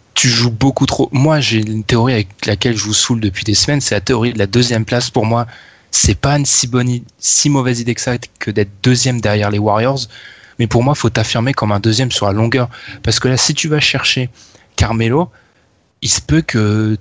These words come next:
ton édifice, il tienne qu'un an, quoi. Si Melo, il a une option en deux mille dix-huit deux mille dix-neuf, s'il décide de pas l'activer, il peut tester le marché, ce qui veut dire qu'il y a un scénario catastrophe où tu ramènes Melo et tu te retrouves sans Melo et sans Chris Paul dès l'année d'après.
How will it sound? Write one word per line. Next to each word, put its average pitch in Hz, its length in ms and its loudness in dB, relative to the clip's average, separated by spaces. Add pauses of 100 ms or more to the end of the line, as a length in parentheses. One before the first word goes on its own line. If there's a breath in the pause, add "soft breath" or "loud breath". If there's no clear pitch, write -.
(140)
ton 110 160 -2
édifice, 113 520 0
il 104 40 -6
tienne 101 300 -2
qu'un 123 240 -2
an, 151 100 -2
quoi. 107 160 -8
Si - 240 0
Melo, 135 380 2
il 107 180 -4
a 101 40 0
une 104 120 -2
option 117 360 -2
en 107 40 -2
deux 110 140 2
mille 113 120 -2
dix-huit 113 300 -4
deux 113 80 2
mille 107 140 0
dix-neuf, 113 420 -2 (560 loud breath)
s'il - 260 0
décide - 280 2
de 127 80 2
pas 117 140 -2
l'activer, 127 500 -2
il - 80 -4
peut 127 100 -2
tester 117 240 -2
le 117 80 0
marché, 123 280 -2
ce - 100 -4
qui - 80 -4
veut 113 100 2
dire 135 160 -2
qu'il - 120 -8
y - 20 -2
a 98 40 -2
un 95 40 -4
scénario 110 320 -2
catastrophe 113 500 -4
où 98 60 -12
tu - 180 0
ramènes 117 260 0
Melo 117 300 2 (360 loud breath)
et 113 80 -2
tu 117 120 -2
te - 80 -2
retrouves 113 340 0
sans - 320 2
Melo 143 440 2
et 113 100 -4
sans 143 220 0
Chris - 260 -4
Paul 139 320 -4
dès 131 100 0
l'année 131 280 0
d'après. 123 340 -4